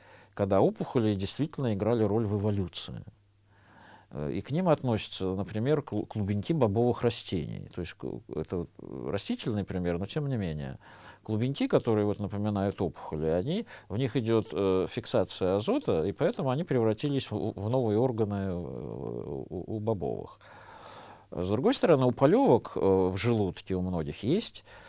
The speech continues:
э, ма-, макроворсинки, кот-, э, э, которые возникают на, на почве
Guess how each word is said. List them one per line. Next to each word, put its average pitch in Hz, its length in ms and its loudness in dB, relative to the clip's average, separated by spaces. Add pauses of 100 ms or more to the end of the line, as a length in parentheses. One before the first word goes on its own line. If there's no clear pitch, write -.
(220)
э, 101 320 4
ма-, - 460 -2
макроворсинки, 139 960 0 (1300)
кот-, 95 220 -2
э, 98 800 4
э, 58 200 -2 (400)
которые 180 500 4
возникают 113 800 2
на, 101 200 2
на 107 160 0
почве 127 580 2